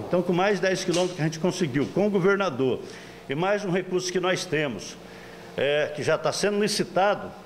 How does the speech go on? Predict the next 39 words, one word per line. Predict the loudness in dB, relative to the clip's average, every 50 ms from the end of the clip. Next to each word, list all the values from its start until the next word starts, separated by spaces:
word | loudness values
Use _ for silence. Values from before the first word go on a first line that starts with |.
| -10 -4
nós | -2 0 0
vamos | 0 -2 -2 -2
fechar | -2 -2 0 0 0 0
aí | 0 0
com | -2 -4 0
dez, | 2 2 2 2 0
doze | -2 -2 -2 -2 0
quilômetros | 0 0 0 0 0
de | -2
asfalto | -2 0 0 0 0 2 2
ainda | 0 2 2 2 2 2 2 0 0 -4 -8 -14 -10 -2 0
no | 0 0
primeiro | 2 2 2 2 2 2 2
e | 0
segundo | 0 -2 0 2 2 2 4 4 2
ano, | 2 0 -2 -6 -10
entendeu? | -6 -4 -2 0 0 0 0 -2 -6 -10 -14 -14 -12 -4
E | 0 0
no | 2 2
terceiro | 4 4 4 4 4 4 2 4
e |
quarto | 4 2 2 2 2 2 2
ano, | 2 2 2 0 -4 -6 -10 -14 -14 -16 -6 -2
nós | -2 0 2
só | 0
pode | 0 0 0 -2 0
ter | 0 0 2
certeza, | 2 2 2 2 2 0 0 2 2
nós | 2 2 0 0
fechamos | 0 2 2 2 2 0
o | 0
mandato | 2 2 2 2 2 2 0 -2 -4
com | -2
mais | 0 2 2 2 2 0
de | -2
cinquenta | -6 -4 -4 -4 -2 0 0 -2 0 -2 -2
quilômetros | -2 0 0 2 0 0 0 0 0
de | 0
asfalto | 0 0 2 2 2 2 2 0 -6